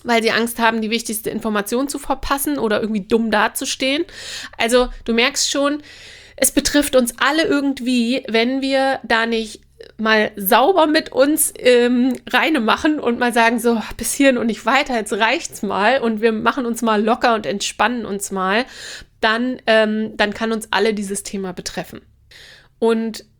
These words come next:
du hast wahrscheinlich selber einfach ein total gutes Gefühl dafür. Du musst da wahrscheinlich dir keine Excel-Liste anlegen, sondern du hast wahrscheinlich ein sehr gutes Gefühl dafür, ob du zurzeit,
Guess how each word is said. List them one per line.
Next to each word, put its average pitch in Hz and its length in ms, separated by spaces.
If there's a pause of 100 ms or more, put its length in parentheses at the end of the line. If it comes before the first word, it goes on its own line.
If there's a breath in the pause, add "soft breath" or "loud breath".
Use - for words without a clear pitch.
(140)
du 233 160
hast 285 280
wahrscheinlich 247 480
selber 262 440
einfach 240 500
ein 226 160
total 233 640
gutes 262 480
Gefühl 240 400
dafür. 208 680 (180 loud breath)
Du - 80
musst 233 260
da 233 80
wahrscheinlich 226 380
dir 214 120
keine 226 320
Excel-Liste - 580
anlegen, 196 420
sondern 214 320
du 196 160
hast 262 240
wahrscheinlich 220 420
ein 202 80
sehr 247 240
gutes 247 400
Gefühl 247 380
dafür, 208 540 (420 loud breath)
ob 233 360
du 247 240
zurzeit, 233 840